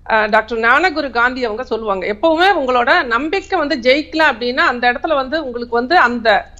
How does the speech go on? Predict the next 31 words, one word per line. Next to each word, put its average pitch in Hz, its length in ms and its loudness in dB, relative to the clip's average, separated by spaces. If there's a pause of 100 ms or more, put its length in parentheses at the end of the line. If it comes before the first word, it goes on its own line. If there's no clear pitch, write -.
பரிகாரத்து 330 560 2
மேலயோ 233 440 -4 (280)
ஒரு 254 240 -2
விஷயம் 381 320 0
நீங்க 294 180 -2
பண்ண 247 320 2
போறீங்க, 262 160 0
இன்னைக்கு 269 280 -4
ஒரு 262 160 2
தீபம் 359 360 2
போடுங்க 320 420 4
அப்படின்னு 302 180 -6
சொன்னா 294 280 -4
அந்த 285 280 0
இடத்துல 330 200 -4
வந்து 349 180 -4
ஒரு 285 200 -2
முழுமையான 359 760 0
நம்பிக்கையோட 359 560 -2
நம்ம 294 180 -6
செய்யும் 254 300 -8
போதுதான் 233 300 0
அதுக்கு 208 200 -6
வந்து 247 220 -4 (220)
நமக்கு 208 240 -4
result 226 360 2
கிடைக்கும். 180 340 -2
இதை 254 180 2
நம்ம 254 200 2
வந்து 311 180 4
அ-, 302 200 4